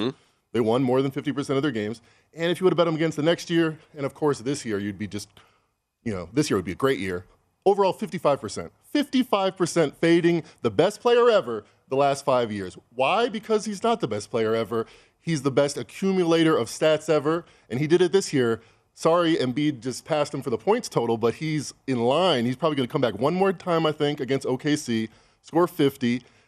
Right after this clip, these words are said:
Speaker 2: and then maybe retire as the points leader. I don't know, I don't know, but he's the master of P R, and he's played this perfectly because he doesn't have to have the embarrassment of the play-in game. He doesn't have to lose in the first round, and he gets to have something, an accomplishment at thirty-seven years old that will go down in the annals. I,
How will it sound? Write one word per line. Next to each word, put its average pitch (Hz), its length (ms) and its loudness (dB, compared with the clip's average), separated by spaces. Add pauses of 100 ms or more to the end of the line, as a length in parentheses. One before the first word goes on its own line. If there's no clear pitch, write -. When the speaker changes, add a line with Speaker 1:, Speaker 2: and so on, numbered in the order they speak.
(140)
Speaker 2:
and 139 140 0
then 156 100 2
maybe 185 180 2
retire 185 560 0
as 104 140 -10
the 131 80 -10
points 180 400 -8
leader. 110 160 -4
I 151 80 2
don't 190 100 0
know, 180 200 2
I 123 60 2
don't 156 140 2
know, 143 100 2
but 147 120 -2
he's 139 120 -2
the 135 80 2
master 156 380 2
of 151 80 0
P 151 180 -2
R, 117 280 4
and 120 120 -2
he's 127 120 -4
played 147 280 0
this 127 140 -2
perfectly 98 640 -2 (320)
because 131 180 -2
he 120 60 -2
doesn't 139 220 2
have 156 160 0
to 151 100 -2
have 147 160 0
the 139 80 0
embarrassment 135 560 2
of 127 80 -2
the 120 60 -14
play-in 104 380 -2
game. 101 240 -2
He - 360 -18
doesn't 160 200 0
have 156 120 0
to 151 60 -2
lose 135 240 2
in 143 80 -4
the 151 60 0
first 151 280 -2
round, 104 340 -2 (280)
and 135 100 -2
he 151 80 0
gets 165 200 -4
to 170 100 -2
have 170 180 0
something, 165 380 -4 (320)
an 131 40 -2
accomplishment 165 640 -2
at 123 80 -4
thirty-seven 156 460 0
years 143 180 0
old 160 200 2
that 123 120 2
will 135 140 0
go 135 180 2
down 131 200 0
in 123 80 -2
the 123 120 -6
annals. 120 300 -4
I, 120 120 -4